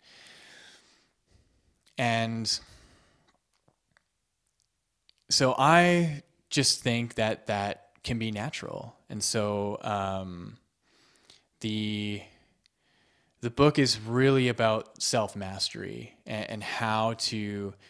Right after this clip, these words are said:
to interact with that version of ourself. And so that when we come back,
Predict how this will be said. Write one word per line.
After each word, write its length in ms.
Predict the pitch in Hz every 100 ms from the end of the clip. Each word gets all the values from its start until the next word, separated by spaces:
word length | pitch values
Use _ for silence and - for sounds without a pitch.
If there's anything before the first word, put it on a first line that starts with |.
| _ -
to 120 | -
interact 480 | 120 110 104 104 110
with 100 | 104
that 260 | 101 98
version 320 | 104 101 -
of 80 | 101
ourself. 580 | 98 95 - 95 92 92
And 120 | 107
so 200 | - 110
that 200 | 104 101
when 140 | 104 104
we 120 | 104
come 300 | - 123 107
back, 560 | 110 135 123 110 -